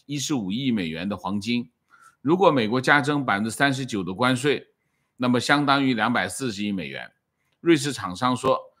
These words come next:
由于美国关税存在不确定性，他们已经减少或者停止向美国出货。啊，这是第六、第七，<clears throat> 就是不让他做这生意呗，我自己做呗啊，意思就，就这意思啊，没别的啊。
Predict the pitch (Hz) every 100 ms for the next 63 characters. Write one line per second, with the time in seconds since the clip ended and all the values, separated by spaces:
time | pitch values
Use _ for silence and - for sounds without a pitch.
0 | _ - 131 156 143 104 113 123 143 139
1 | 139 104 120 123 123 107 120 143 127 120
2 | 117 117 - _ _ _ - 139 131 101
3 | 123 113 107 123 101 90 110 104 - 120
4 | 110 87 78 71 _ _ - 120 98 78
5 | 87 - 113 135 107 - _ _ _ -
6 | - _ _ _ - - - 120 - 120
7 | 110 104 98 92 135 127 113 127 143 135
8 | - _ - 120 92 - _ _ _ 131
9 | 117 98 117 131 113 117 123 107 98 -
10 | 113 127 90 67 - _ _ _ - 87
11 | 127 113 80 65 110 85 - 62 60 50
12 | 85 90 - - 78 - 147 110 104 92
13 | - - - - 98 104 78 - 55 -